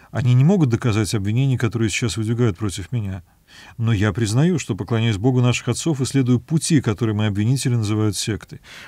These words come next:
Я иудей, я с-, соблюдаю, э, веру наших отцов, но, э, у меня при этом есть и вера во Христа, да?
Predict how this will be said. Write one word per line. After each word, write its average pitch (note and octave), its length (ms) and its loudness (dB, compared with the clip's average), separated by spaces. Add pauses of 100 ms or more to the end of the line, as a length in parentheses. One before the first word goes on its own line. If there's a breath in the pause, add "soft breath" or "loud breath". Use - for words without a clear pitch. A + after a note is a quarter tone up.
(240 loud breath)
Я A#2 340 4
иудей, D3 600 4
я G#2+ 260 -2
с-, G#2+ 380 -4
соблюдаю, A#2 800 4
э, B2 480 -6
веру B2 520 -2
наших A#2+ 360 -2
отцов, B2+ 380 0
но, C3 380 4 (500 loud breath)
э, B2 100 -4
у B2 220 -2
меня A#2 260 4
при A#2+ 160 0
этом A#2 200 0
есть G#2+ 340 0
и A#2+ 60 2
вера G#2 240 2
во G2 100 0
Христа, F#2 500 -6
да? D3+ 300 -4